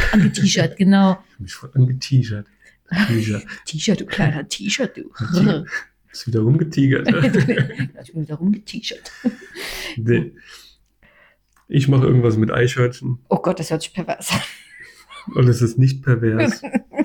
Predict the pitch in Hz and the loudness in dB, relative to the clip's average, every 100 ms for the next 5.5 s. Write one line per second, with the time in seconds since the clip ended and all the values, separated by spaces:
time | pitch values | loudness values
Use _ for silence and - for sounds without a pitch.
0 | - - 240 - - 208 - - 123 123 | -4 -4 -4 -4 -10 -12 -10 -6 -2 -2
1 | 131 165 131 135 113 117 110 - - 185 | 0 2 2 2 2 2 4 2 2 0
2 | 165 - 120 214 190 139 101 - _ _ | -6 -2 0 0 -2 -4 -6 -10 _ _
3 | _ _ _ 208 254 - _ _ 120 110 | _ _ _ -2 -2 -2 _ _ -2 -2
4 | - 127 131 127 117 - 110 - - - | -2 0 2 2 0 -2 -4 -2 -2 -4
5 | - - 110 101 101 | -6 -4 -4 -6 -10